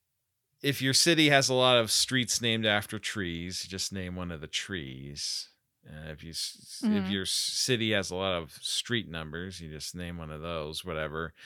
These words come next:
Speaker 1: And, uh, you know, on the w-, one of them, there's gonna be a factory and <sighs> whatever. S-,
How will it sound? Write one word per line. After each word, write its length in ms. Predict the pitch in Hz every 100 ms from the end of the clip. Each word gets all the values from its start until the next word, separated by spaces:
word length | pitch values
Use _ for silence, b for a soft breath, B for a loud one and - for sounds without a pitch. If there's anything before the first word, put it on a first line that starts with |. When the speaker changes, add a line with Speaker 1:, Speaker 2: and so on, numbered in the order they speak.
| B B B -
Speaker 1:
And, 120 | 127
uh, 200 | 127 123
you 220 | - 135 120
know, 140 | 104
on 100 | 110
the 60 | 123 131
w-, 560 | - 143 135 127 139 143
one 260 | 160 214 202
of 140 | 139
them, 220 | 120 131
there's 180 | 135 123
gonna 200 | - 139
be 560 | 117 123 120 120 110 90
a 60 | -
factory 800 | - 107 85 - 95 90 98 110
and 280 | 92 82 73 - _ _ _ -
<sighs> 640 | 120 - - - - -
whatever. 420 | 113 87 67 71 73 - - - -
S-, 200 | - -